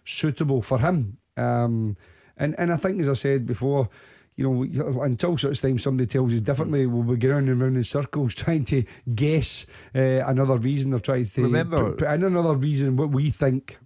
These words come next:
Speaker 2: remember, Dominic Mackay was the man who
Speaker 1: Mm.
Speaker 2: tried to get football to play games at Murrayfield
Speaker 1: Mm-hmm.
Speaker 2: when he was in, uh, doing his job at the S R U. Uh, not entirely a novice when it comes to football. And I have to believe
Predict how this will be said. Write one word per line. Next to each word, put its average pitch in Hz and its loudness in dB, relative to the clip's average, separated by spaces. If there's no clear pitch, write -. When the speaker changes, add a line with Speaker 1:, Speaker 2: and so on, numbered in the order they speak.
Speaker 2:
remember, 143 -2
Dominic 156 0
Mackay 127 0
was 113 -2
the 117 0
man 113 0
who 107 -2
Speaker 1:
Mm. 104 -6
Speaker 2:
tried 117 0
to 123 -4
get 117 -2
football 123 -2
to 117 -4
play 123 0
games 127 0
at 131 0
Murrayfield 123 0
Speaker 1:
Mm-hmm. 107 -6
Speaker 2:
when 113 0
he 123 0
was 113 0
in, 104 -4
uh, 107 -2
doing 113 -2
his 113 0
job 117 0
at 104 -2
the 117 0
S 113 0
R 110 2
U. 101 -2
Uh, 117 0
not 143 -4
entirely 135 0
a 113 2
novice 120 2
when 107 -4
it - -12
comes 117 -4
to 110 -4
football. 98 -6
And 135 -2
I 160 -2
have 196 0
to 165 0
believe 113 0